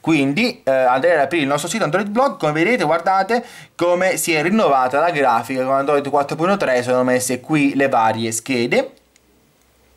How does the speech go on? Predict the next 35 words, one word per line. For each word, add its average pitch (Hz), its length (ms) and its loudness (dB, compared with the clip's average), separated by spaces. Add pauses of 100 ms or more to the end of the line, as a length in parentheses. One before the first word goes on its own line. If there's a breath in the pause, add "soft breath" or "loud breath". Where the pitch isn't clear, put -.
(580 loud breath)
mentre 156 500 -2
qui 254 340 0 (160 loud breath)
praticamente 185 920 0
abbiamo, 170 800 0 (380 loud breath)
come 170 160 2
vedete, 170 600 0
il, 147 560 2
il 196 140 -2
browser 156 320 -2
è 139 40 -2
migliorato 143 360 0
molto, 135 400 0
ci 135 80 -6
permette 127 680 -2
di, 135 320 0
eh, 120 280 2
essere 127 360 0
molto 170 520 0
più 143 240 -2
fluidi 120 380 2
su 123 140 0
internet. 92 380 -4
Ma 127 100 -2
apriamo 160 320 2
però 147 300 0 (200 loud breath)
The 160 160 -2
Verge 226 540 0 (160 loud breath)
per 131 140 -8
fare 147 340 0
una 135 160 0
prova, 139 580 0
come 139 160 -6
dire, 131 240 0
del 175 200 0
nove. 220 480 2